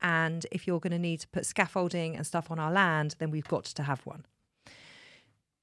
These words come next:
Anyway, it did slow their building work down for six months 'cause they had to s-,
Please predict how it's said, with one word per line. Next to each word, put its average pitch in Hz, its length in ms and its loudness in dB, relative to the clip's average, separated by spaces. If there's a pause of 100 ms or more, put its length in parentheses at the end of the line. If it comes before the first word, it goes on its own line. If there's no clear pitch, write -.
(100)
Anyway, 156 360 2
it 170 140 -2
did 202 180 4
slow 185 260 4
their 160 120 4
building 156 280 2
work 143 160 0
down 139 300 -2
for - 100 -6
six - 300 -4
months - 360 -4 (340)
'cause 156 120 -2
they 165 80 0
had 143 180 -2
to - 80 -8
s-, - 180 -6